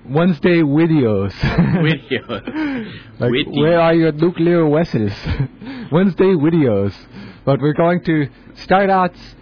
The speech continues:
Speaker 1: see how much people like Democracy Now!,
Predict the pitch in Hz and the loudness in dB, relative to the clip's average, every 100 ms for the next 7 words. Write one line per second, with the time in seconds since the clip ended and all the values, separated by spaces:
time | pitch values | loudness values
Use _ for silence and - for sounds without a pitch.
0 | - - 185 185 180 170 - 175 170 143 | -20 -2 0 2 2 -2 -2 -4 -2 0
1 | 131 131 - 123 127 123 117 117 107 165 | 0 -2 -4 -2 -2 -2 -6 -6 -6 -4
2 | 135 98 | -2 -4